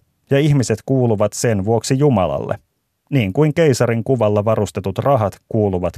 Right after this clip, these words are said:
keisarille. Kysymys ei kuitenkaan ole vain rahojen tai ihmisten oikeasta omistajasta,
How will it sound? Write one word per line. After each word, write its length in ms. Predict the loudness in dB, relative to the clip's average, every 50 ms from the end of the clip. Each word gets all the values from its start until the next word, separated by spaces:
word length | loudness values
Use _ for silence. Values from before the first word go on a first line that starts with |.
| -6
keisarille. 720 | -4 -4 -2 -2 -4 -4 -6 -6 -6 -6 -8 -10 -14 -16 -18 -20 _ _ _ _ _ _ _ _ _ _ _ _ _ _ _ _ _ _ _ -20 -20 -20 -20 -20 -20 -20 -20 _ _
Kysymys 500 | 0 0 0 2 2 2 2 2 0 0 2
ei 160 | 0 0 0 -2
kuitenkaan 640 | 0 2 2 2 4 2 0 2 2 2 0 0 0
ole 320 | 0 2 2 2 2 2
vain 220 | 2 2 2 2
rahojen 580 | 2 2 2 2 2 2 2 2 0 0 -2 -2
tai 220 | 0 0 0 0 2
ihmisten 540 | 2 2 2 4 2 0 -2 -2 -4 -4 -2
oikeasta 580 | 0 2 2 2 2 2 0 -2 -2 0 -2 -4 0
omistajasta, 800 | 0 0 2 2 0 -2 -2 -4 -4 -4 -2 -4 -6 -4 -6 -6